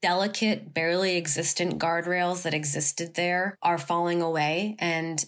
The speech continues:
there is no one that will say anything. It's a real, I think, leads to a critique of I H L when, if it means that an actor can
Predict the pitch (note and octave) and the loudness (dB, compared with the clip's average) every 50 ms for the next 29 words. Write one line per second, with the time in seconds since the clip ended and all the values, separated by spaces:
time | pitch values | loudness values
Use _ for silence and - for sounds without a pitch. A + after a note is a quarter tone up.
0 | - - E3 D3+ F#3 F#3+ F#3+ F#3+ F#3+ F3+ F#3+ F#3 F3+ F3+ F#3 F#3+ F#3+ F#3+ F#3 F3+ | -6 -8 -4 0 2 2 2 2 2 2 2 2 2 2 2 2 2 2 0 0
1 | - - D#3+ D#3+ - - E3+ E3+ G3 A3 G3+ D#3 C#3+ C#3+ - - C3 A#2+ - - | 0 -2 -2 0 0 0 0 2 2 2 2 0 -2 -4 -4 -6 -8 -8 -10 -14
2 | _ _ _ _ - - - - - - - G3+ G3+ - G#3+ G#3 G3 F3+ E3+ E3+ | _ _ _ _ -20 -20 -20 -20 -16 -8 -6 -2 0 0 2 2 0 0 -2 0
3 | F#3 F#3+ G3 G3+ G3+ G3+ G3+ G3 - - - - - F3+ - - - F#3+ F3+ F3 | 0 2 2 2 2 2 2 0 -2 -4 -6 -4 -4 -4 -4 -4 -2 -2 -2 -2
4 | F3 - - - _ _ _ _ _ _ _ _ _ _ _ _ _ _ _ - | -2 -6 -12 -16 _ _ _ _ _ _ _ _ _ _ _ _ _ _ _ -12
5 | - G3 F3+ G3+ G#3 A3 G#3 - - - G3+ G3 F#3+ - - F#3+ F3+ - - - | -6 -4 0 2 2 2 2 2 2 2 0 0 0 -2 -4 -4 -2 0 0 2
6 | G#3 G#3 G#3+ G#3 - E3 D3+ - - D#3+ D#3+ D#3+ D#3 D#3+ D3+ - - E3+ D#3+ D#3 | 2 2 0 0 -2 -4 -4 -2 0 0 2 2 0 0 0 0 0 2 2 4
7 | D#3 D3+ C#3+ C3+ - - D#3 E3 E3 E3 D#3+ D#3+ D#3+ D#3 D#3 D3+ - G3+ G3 - | 2 2 0 -2 -4 -4 -2 -2 0 0 0 0 0 -2 -2 -2 -2 -2 0 2
8 | A3 G#3 - G#3 G#3 G#3 G#3 A3+ B3 B3+ B3+ - - - G3+ - - F3 F3 E3+ | 0 2 2 2 4 4 4 4 4 4 2 2 2 0 0 -2 0 -2 -2 0
9 | E3+ D#3+ E3 E3 E3 - - - F3 E3+ D#3+ - - - F3 E3 D#3+ D#3+ D#3+ D3+ | 0 0 -2 -2 -2 -4 -4 -2 -2 -2 -2 -2 -4 -2 0 0 0 0 -2 -4